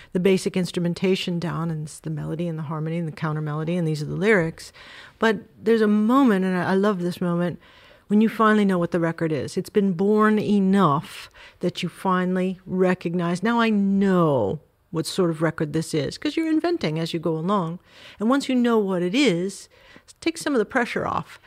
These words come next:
and now you polish it up to optimize it for your album or for the vault or for future purposes or for some other artist or whatever.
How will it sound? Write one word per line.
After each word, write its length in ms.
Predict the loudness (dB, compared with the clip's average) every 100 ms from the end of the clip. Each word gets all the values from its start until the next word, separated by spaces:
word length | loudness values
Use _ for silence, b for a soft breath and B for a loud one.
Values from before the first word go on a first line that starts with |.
| B 0
and 160 | 2
now 140 | 2 2
you 160 | 0
polish 480 | -4 -4 -2 -4 -4
it 140 | -2
up 360 | 0 0 -2 _
to 640 | -4 -2 -2 -4 -8 -14 _ _ _
optimize 760 | 4 4 6 0 0 0 -2 -2
it 220 | -2 -4
for 180 | -4 -4
your 140 | -4
album 580 | -2 -2 -2 -2 -2 -2
or 80 | -6
for 160 | -6 -8
the 100 | -8
vault 560 | -2 0 2 -2 -6
or 80 | -10
for 200 | -10 -12
future 460 | -10 -6 -4 -4 -4
purposes 720 | -2 -2 -4 -4 -2 -2 -4
or 100 | -10
for 160 | -10
some 240 | -10 -10 -8
other 280 | -8 -8 -6
artist 580 | -4 -4 -4 -6 -12
or 100 | -14 -14 B B B B B
whatever. 480 | -6 -4 -2 -4 -6